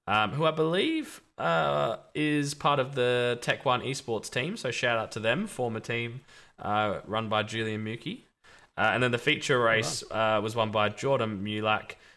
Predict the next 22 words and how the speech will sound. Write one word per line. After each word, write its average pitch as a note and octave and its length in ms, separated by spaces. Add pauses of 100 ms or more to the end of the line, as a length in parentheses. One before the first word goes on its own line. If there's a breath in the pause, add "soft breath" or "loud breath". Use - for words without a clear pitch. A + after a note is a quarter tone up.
(160 loud breath)
uh, G2 200
second B2+ 360
place G#2 420
Alex G2+ 300
Spinozzi, G2+ 600
and F#2+ 220
third G2 300
place F#2+ 340
Andre F#2+ 600
Yusuf. G2 640 (440 loud breath)
Uh, G2+ 140
the A2+ 80
top - 220
ten C3 240
for - 100
that B2+ 220
series A#2 500
looks - 240
like G#2 240
Rick A#2 340
Kuznetsov, A#2 800 (460 loud breath)
uh, F#2 180